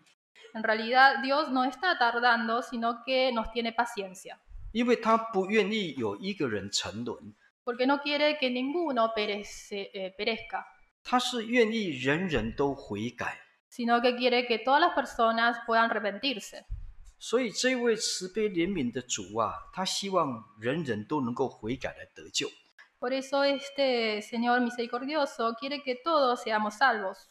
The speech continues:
Speaker 2: 我们今天是神的仆人，我们要摸着神的心意，照着神的心意去做。
Speaker 1: Como hoy nosotros somos siervos de Dios, necesitamos entender y comprender el, en,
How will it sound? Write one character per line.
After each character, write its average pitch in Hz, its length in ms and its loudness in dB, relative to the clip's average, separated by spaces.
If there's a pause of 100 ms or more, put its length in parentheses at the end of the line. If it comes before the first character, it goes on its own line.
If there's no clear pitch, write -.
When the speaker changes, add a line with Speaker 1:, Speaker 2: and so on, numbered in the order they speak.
(340)
Speaker 2:
我 170 60 0
们 196 120 2
今 247 180 2
天 247 120 4
是 240 140 -2
神 135 280 -2
的 135 80 -4
仆 156 260 -2
人， 104 400 0
我 110 100 -8
们 127 100 -2
要 147 120 2
摸 190 380 0
着 156 180 0
神 110 560 2
的 127 100 -2
心 165 480 2
意， 151 280 -4 (360)
照 226 200 8
着 151 140 0
神 117 280 0
的 123 80 -4
心 180 400 2
意 170 120 -2
去 - 160 0
做。 - 220 0 (720)
Speaker 1:
Como 226 200 0
hoy 269 140 4
nosotros 285 460 0
somos 233 260 -4
siervos 254 340 2
de 220 100 -4
Dios, 247 280 -2
necesitamos 240 800 -4
entender 233 580 -2
y 269 60 -10
comprender 226 640 0 (560)
el, 214 500 -4
en, 208 280 -10